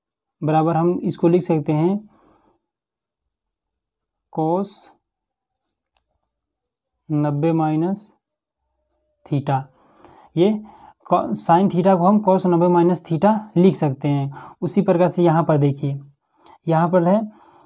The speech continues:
sine और ये पाई, पाई का मान होता है एक सौ अस्सी, एक सौ अस्सी बटा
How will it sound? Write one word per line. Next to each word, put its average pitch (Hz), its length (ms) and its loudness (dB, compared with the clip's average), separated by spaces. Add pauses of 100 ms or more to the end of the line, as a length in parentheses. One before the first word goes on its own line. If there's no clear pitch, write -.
(220)
sine 208 500 4 (680)
और 165 120 -2
ये 214 260 0 (440)
पाई, 175 240 2
पाई 170 280 0
का 180 140 2
मान 190 180 4
होता 180 260 2
है 220 120 4 (440)
एक 170 180 0
सौ 180 140 2
अस्सी, 170 360 2
एक 175 180 0
सौ 180 100 0
अस्सी 208 520 0 (300)
बटा 170 380 0